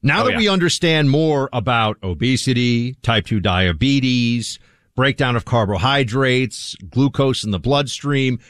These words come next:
Speaker 1: now that we understand those things better, we realize being told to eat twelve servings,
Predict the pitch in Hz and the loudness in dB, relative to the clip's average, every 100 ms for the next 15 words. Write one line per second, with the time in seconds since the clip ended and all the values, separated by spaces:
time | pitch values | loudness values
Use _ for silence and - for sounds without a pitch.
0 | _ - 247 302 262 214 190 214 190 175 | _ -4 -2 0 0 2 2 2 2 2
1 | 151 196 165 170 214 196 151 - _ _ | 0 0 2 2 2 2 0 -4 _ _
2 | _ _ _ 220 277 302 196 220 196 190 | _ _ _ 2 2 2 2 2 0 -2
3 | 180 - 165 185 175 - 160 170 202 214 | -4 -2 0 0 0 -2 0 2 2 0
4 | 202 - | -2 -8